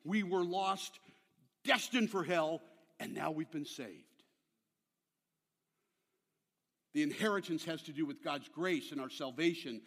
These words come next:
sanctification, and eventual glorification once we are with him. "Blessed are those who hunger and thirst for righteousness, for they shall be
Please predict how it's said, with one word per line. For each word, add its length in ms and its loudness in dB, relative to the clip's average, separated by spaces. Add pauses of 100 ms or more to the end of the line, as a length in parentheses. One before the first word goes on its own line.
(140)
sanctification, 880 -4
and 100 -2
eventual 440 -4
glorification 920 -8 (260)
once 300 -4
we 140 0
are 100 -4
with 240 -10
him. 300 -6 (2250)
"Blessed 240 -2
are 200 2
those 260 2
who 140 -2
hunger 300 4
and 140 2
thirst 300 -4
for 100 -4
righteousness, 640 -6
for 180 -10
they 160 -2
shall 220 -8
be 260 -6